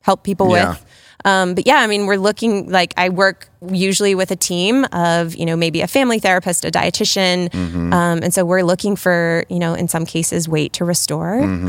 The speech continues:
Speaker 1: um, teaching people how to tolerate discomfort, how to
Speaker 2: Mm-hmm.
Speaker 1: tolerate negative emotion, um,
Speaker 2: Mm-hmm.
Speaker 1: intense emotion when they eat. Um, yeah, and just really moving through that. That's kinda high level of,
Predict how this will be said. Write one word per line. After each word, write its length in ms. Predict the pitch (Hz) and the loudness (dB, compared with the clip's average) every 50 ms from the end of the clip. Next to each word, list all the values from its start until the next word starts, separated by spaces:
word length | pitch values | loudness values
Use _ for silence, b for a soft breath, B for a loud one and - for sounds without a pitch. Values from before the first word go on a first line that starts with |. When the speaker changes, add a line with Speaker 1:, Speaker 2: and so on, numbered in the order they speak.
| 175 170 165 | -2 -2 -4
Speaker 1:
um, 240 | 165 160 165 - - - - 160 | -4 -6 -6 -8 -10 -12 -14 -12
teaching 340 | - - 170 - - 160 160 | -10 -8 -6 -4 -4 -4 -4
people 260 | - 170 170 175 170 | -6 -4 -4 -4 -4
how 200 | 156 - 139 151 | -2 -2 -2 0
to 220 | 170 170 170 170 B B B B B B B | 0 2 0 -2 B B B B B B B
tolerate 640 | - - - 156 151 165 170 175 185 180 175 - - | -10 -8 -2 0 2 2 4 4 4 2 0 -2 -4
discomfort, 680 | - 180 - - - - 175 170 - - 180 185 - - | -4 -4 -4 -6 -8 -10 -12 -8 -4 0 0 0 0 -2
how 120 | - - | -4 -8
to 80 | - 190 | -8 -6
Speaker 2:
Mm-hmm. 160 | 175 170 - | -6 -4 -2
Speaker 1:
tolerate 560 | - 156 175 185 190 185 185 180 180 - - | 0 2 2 2 2 2 2 0 0 -2 -2
negative 340 | 190 180 180 180 190 185 180 | -2 -2 0 0 0 0 0
emotion, 760 | 180 175 175 175 175 - - - 175 180 180 180 180 185 180 B B B B | -2 -2 -2 -2 -2 -2 -2 -2 0 0 0 0 0 -2 -4 B B B B
um, 160 | - 90 170 | -6 -4 -2
Speaker 2:
Mm-hmm. 260 | 180 175 170 170 170 | 0 0 2 2 2
Speaker 1:
intense 480 | - 185 185 - - 196 190 202 190 - | 2 0 -2 -2 -2 0 0 0 0 0
emotion 680 | 190 185 185 175 180 175 - - 185 185 185 185 180 | -2 0 0 0 0 0 0 0 0 0 0 0 0
when 160 | 175 180 180 | -2 -2 0
they 120 | 180 180 175 | 0 -2 -2
eat. 640 | - - 180 175 180 185 180 - - - - - - - _ | -2 -4 -2 -2 -2 -2 -4 -4 -6 -6 -6 -6 -8 -12 _
Um, 560 | - 185 180 180 185 180 180 185 - 196 185 - _ _ _ _ _ _ | -18 -16 -12 -10 -10 -10 -10 -10 -10 -12 -14 -16 _ _ _ _ _ _
yeah, 200 | - 202 214 220 | -2 0 0 0
and 140 | 202 196 202 | 0 -2 -4
just 160 | 202 185 - - | -4 -6 -6 -4
really 400 | 185 185 180 180 180 180 180 - _ _ _ | -2 -2 0 0 -2 -2 -4 -6 _ _ _
moving 280 | - 196 202 196 196 196 | -2 0 0 0 0 -2
through 180 | - 185 190 196 | -2 -2 -2 -2
that. 200 | 190 175 170 - | 0 -2 -2 -2
That's 180 | 180 175 - | -2 -4 -6
kinda 200 | - - 175 175 | -6 -6 -6 -6
high 180 | 170 - 170 175 | -4 -4 -4 -2
level 380 | 175 175 170 165 170 170 170 | 0 0 0 2 0 0 0
of, 220 | 175 170 - - | 0 -2 -4 -8